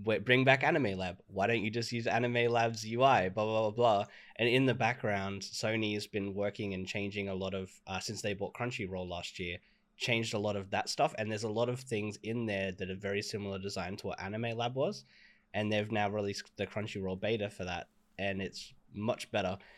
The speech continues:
And now, because of the backlash they've gotten <laughs> off Funimation, they're just merging everything into Crunchyroll and being like,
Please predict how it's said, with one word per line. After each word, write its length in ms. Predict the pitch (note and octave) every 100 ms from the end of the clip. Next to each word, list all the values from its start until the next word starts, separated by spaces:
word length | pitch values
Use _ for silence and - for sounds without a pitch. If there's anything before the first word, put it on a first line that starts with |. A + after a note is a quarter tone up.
| - _ -
And 140 | A2
now, 320 | A2 A2 G#2+ - - - B2
because 280 | C3 C#3
of 100 | B2+
the 100 | A#2
backlash 720 | A2+ A2+ G#2+ - A2+ G2 -
they've 160 | G#2 F#2+
gotten 260 | A2+ A2+ A#2
<laughs> 20 |
off 180 | - -
Funimation, 680 | C#3+ A#2 G#2+ A#2 G2+ F#2 G#2
they're 100 | A2+
just 180 | C3+ C3
merging 540 | A2+ A2+ A#2 A#2 A2+
everything 380 | A2 A2+ A2+ A2
into 120 | G2
Crunchyroll 540 | - A#2 A#2 G#2 G#2 G#2
and 80 |
being 240 | G2+ G2 G2
like, 220 | F#2+